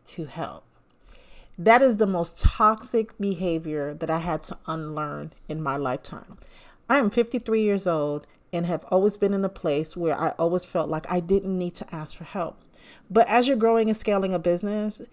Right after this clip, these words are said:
you have to ask for help. A lot of you, I know you wanna say, "Hey, I do this on my own. I make it work. I, I know the struggle." Look, it doesn't have to be that way. Well, I wanna expand on a post that I made on Facebook and talk a little bit about my experience.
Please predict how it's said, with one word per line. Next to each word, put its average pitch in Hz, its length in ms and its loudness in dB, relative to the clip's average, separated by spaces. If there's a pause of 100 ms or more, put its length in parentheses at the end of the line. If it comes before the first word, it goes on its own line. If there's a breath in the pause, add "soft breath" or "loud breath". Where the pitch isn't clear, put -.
you 233 160 0
have 214 420 -4
to - 220 -4
ask 170 240 -4
for 180 120 -8
help. 190 380 -4 (300 loud breath)
A 180 60 6
lot 208 240 8
of 240 100 2
you, 254 340 0
I 190 140 2
know 208 280 6
you 214 160 2
wanna 202 200 2
say, 185 220 2
"Hey, 190 300 4
I 220 120 4
do 214 140 2
this 220 180 0
on 190 140 0
my 190 160 -2
own. 180 400 -4
I - 80 -2
make 196 240 -2
it - 100 -8
work. 165 300 -2 (280 loud breath)
I, 202 200 6 (120)
I 208 140 6
know 208 180 4
the 165 80 0
struggle." 185 520 0 (140)
Look, 180 340 4
it 214 160 2
doesn't 208 240 4
have 160 240 -6
to 156 80 -10
be 196 280 -4
that 151 240 -2
way. - 280 -12 (420 loud breath)
Well, 208 160 6
I 285 40 2
wanna 330 280 0 (460)
expand 202 580 -2
on 185 140 -2
a 170 60 -4
post 175 280 0
that 180 100 -2
I 160 100 2
made 160 180 -6
on 156 100 -4
Facebook 156 540 -8
and 160 120 -6
talk 170 240 -2
a 185 40 -4
little 170 220 -2
bit 160 120 -6
about 156 300 -6
my 160 220 -6
experience. 151 840 -12